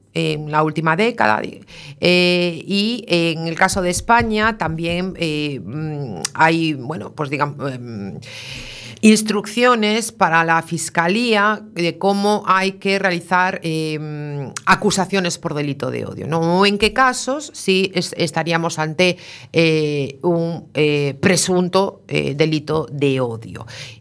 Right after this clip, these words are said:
Em, ¿por qué? Eh, bueno, eh, porque a veces nos preguntamos, ¿no? ¿Por qué unos casos sí, por qué unos casos no? Porque es difícil delimitar, eh, porque estamos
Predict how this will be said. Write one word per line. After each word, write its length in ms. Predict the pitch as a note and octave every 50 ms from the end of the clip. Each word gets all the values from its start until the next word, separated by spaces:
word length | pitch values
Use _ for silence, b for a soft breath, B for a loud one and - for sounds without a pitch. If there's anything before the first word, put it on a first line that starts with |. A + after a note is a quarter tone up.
| -
Em, 960 | - D#3+ E3 E3 E3+ E3+ E3+ E3 E3 E3 E3 E3 E3 D#3+ D#3+ D#3 D#3 D3+ C#3+ - - -
¿por 220 | - A#3+ B3+ -
qué? 280 | - F3+ D3 A#2+ - B B B B B B
Eh, 480 | - C#3+ D3+ D#3 D3+ C#3+ C#3+ C3+ B2 A2
bueno, 280 | F#2 A#2 C#3+ C#3 A2+ - - - - - - - - - - - -
eh, 420 | - E3 F3+ D#3+ C#3+ A#2 - - - - -
porque 160 | F#3 F#3 F3+
a 20 |
veces 260 | F3+ E3 A3 A3 D#3+
nos 160 | G3+ G3+ F#3 -
preguntamos, 640 | - F3+ E3 E3 E3+ D#3+ F#3+ F3 D#3 D3 D#3 -
¿no? 100 | G#3 G#3
¿Por 140 | - G#3 -
qué 60 | -
unos 180 | G3+ G3+ G3 -
casos 300 | - G3+ F#3 - F#3 -
sí, 180 | - A3 G#3
por 200 | G3 - F#3 F#3
qué 160 | - F#3+ F3+
unos 240 | F3 F3 F3 E3+ -
casos 320 | - E3+ D#3+ - E3+ E3+ F#3
no? 280 | C#4+ D#4+ C4+ G3 B B B B B B B B _
Porque 220 | - G3 F#3+ B3+ C#4+
es 100 | C#4 -
difícil 600 | A3+ A3 - - C4+ C4+ - - - C3 C3 C#3
delimitar, 680 | C#3+ C#3 C3+ C#3 C#3 C3+ C3 C3+ C3 B2 A#2 - - - -
eh, 260 | - C#3+ D3 D3 C#3
porque 220 | C#3+ D3 D3+ -
estamos 420 | D#3+ - - F#3+ G3+ A3+ A#3 -